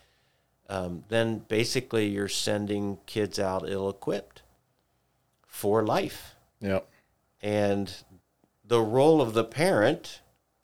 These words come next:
Speaker 1: as a steward of the lives that were invested to them, that's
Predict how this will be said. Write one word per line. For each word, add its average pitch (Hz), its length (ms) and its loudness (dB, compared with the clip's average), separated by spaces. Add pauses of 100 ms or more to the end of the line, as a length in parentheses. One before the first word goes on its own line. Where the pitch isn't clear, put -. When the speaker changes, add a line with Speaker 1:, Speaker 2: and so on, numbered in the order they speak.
Speaker 1:
as 107 200 0
a 101 80 -4
steward 117 480 0
of 95 120 -6
the 98 80 -2
lives 98 420 2
that 92 160 -2
were 95 160 -4
invested 98 520 -4
to 95 100 -10
them, 101 340 -2 (100)
that's 117 520 -2